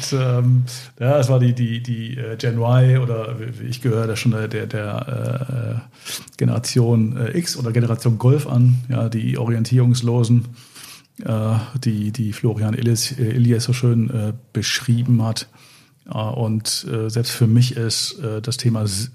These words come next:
äh, etwas ist sinnlos oder ich mache etwas, ich arbeite für die Tonne, ja. Ich, ich, äh, es macht keinen Sinn, was ich tue. Ich, ich, äh, mache das immer und immer wieder in so gewissen Zyklen in, in, in Firmen. Jeder kennt das, der schon mal irgendwie fünf Jahre in der Firma gearbeitet hat. Irgendwie kommen die Dinge, äh, wieder und man fragt sich, wa-,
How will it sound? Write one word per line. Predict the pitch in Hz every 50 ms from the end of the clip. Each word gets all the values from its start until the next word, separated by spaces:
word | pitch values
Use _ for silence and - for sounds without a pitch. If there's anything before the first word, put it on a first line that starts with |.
| - _ _ _ -
äh, | 120 117 -
etwas | 123 120 - 117
ist | 117 120 - -
sinnlos | 117 127 139 156 131 113 110 104 -
oder | 117 107
ich | 98 - -
mache | 117 117 123 131 123
etwas, | 113 - - 120 110 - - - - - -
ich | 113 101 123
arbeite | 120 120 123 113
für | - - 123
die | 123 123
Tonne, | - - 131 139 131 110 98
ja. | 101 104 110 120 123
Ich, | 123 - -
ich, | 139 127 - - -
äh, | 131 117 113 117 127 - - - - - - - -
es | - -
macht | 127 117 - -
keinen | - 123 117 113
Sinn, | 101 101 113 127 151 147 123
was | 117 107 110
ich | 107 - -
tue. | - - - 117 110 107 110 110 110 113
Ich, | 113 170 165 214 139
ich, | 131 127 - - -
äh, | 127 131 135 123 113 123
mache | 127 117 117 117
das | - 127 127 -
immer | 139 123 127 123
und | 123 120
immer | 120 117 113 101
wieder | 110 120 127 135 117 117
in | 117 107
so | 113 113
gewissen | 104 113 113 123 123 123
Zyklen | 127 - - - 143 147 147 - 131 120 113 117
in, | 120 117 113
in, | 123 120 113 110 110 127
in | 123 113 113 110 110
Firmen. | - - 131 131 131 123
Jeder | 120 117 113 107
kennt | - - 123 123
das, | 120 120
der | - 117
schon | 117 - 127 113
mal | 110 127
irgendwie | 127 113 113 107
fünf | - 117 117 -
Jahre | 120 127 117
in | 113
der | 110 101
Firma | 117 117 113
gearbeitet | 110 117 113 110 107 110 110 113 -
hat. | - - - - - - - - - - - _ _
Irgendwie | - 123 117 117 117 117
kommen | - 120 120
die | 117 104
Dinge, | 120 120 123 117
äh, | 113 123 127 113 95 -
wieder | 127 135 139 120 110
und | 110 110
man | 107 104
fragt | - 120 120
sich, | - -
wa-, | 113